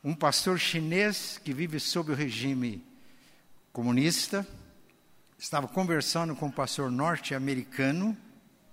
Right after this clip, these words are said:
de mais liberdade, mas na conversa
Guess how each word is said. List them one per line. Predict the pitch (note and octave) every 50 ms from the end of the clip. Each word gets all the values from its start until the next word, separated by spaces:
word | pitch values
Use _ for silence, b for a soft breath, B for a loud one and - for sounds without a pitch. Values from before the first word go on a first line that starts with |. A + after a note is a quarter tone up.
| - - _ - - - - - - - - - - - - _ - - - - -
de | - B2 A#2+
mais | A#2+ A#2+ B2+ C3+ C3+ B2+ A2+ - - - -
liberdade, | C3 A#2 B2 B2 A#2 C3 A#2+ G2+ G2 G#2 A#2 C3 D3 D#3 F3+ F3+ E3 - - - - - - b b b b b b b b b b b b b b
mas | - E3+ G3
na | G#3+ B3 A#3
conversa | - A#3 A3+ G#3 F3 F#3+ G3+ A3 A3+ A3 F3+ - - - - A2+ G2+ F#2+